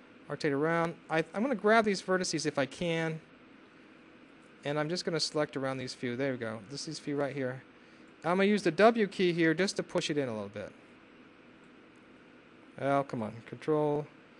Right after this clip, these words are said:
Z to go back to selection. And let's push that in just a little bit. There we go. Well, Control R. There you go. Well, it's kinda looking like something. Still a little bit of work to be done there.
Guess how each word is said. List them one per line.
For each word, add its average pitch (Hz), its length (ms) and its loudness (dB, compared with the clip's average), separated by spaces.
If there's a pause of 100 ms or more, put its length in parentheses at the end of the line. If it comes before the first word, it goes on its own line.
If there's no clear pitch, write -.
(800)
Z 147 240 -4
to 147 80 -6
go 131 140 -2
back 147 240 -2
to - 100 -8
selection. 208 680 -2
And 143 400 -6
let's 147 140 -4
push - 220 -8
that 143 100 -2
in 151 100 -2
just 156 140 -6
a 160 40 -12
little 170 120 -4
bit. - 160 -12
There 160 420 4
we 135 80 0
go. 123 160 -4
Well, 165 300 0 (1120)
Control 139 360 0
R. 220 280 4 (1800)
There 233 160 -4
you 180 80 2
go. 180 240 2 (180)
Well, 208 220 4
it's 226 100 -2
kinda 196 280 6
looking 151 180 2
like 135 160 0
something. 190 400 0 (460)
Still 277 160 8
a - 20 12
little 240 100 12
bit 226 100 12
of 208 40 10
work 208 180 10
to 208 60 2
be 190 100 2
done 190 240 6
there. 190 320 8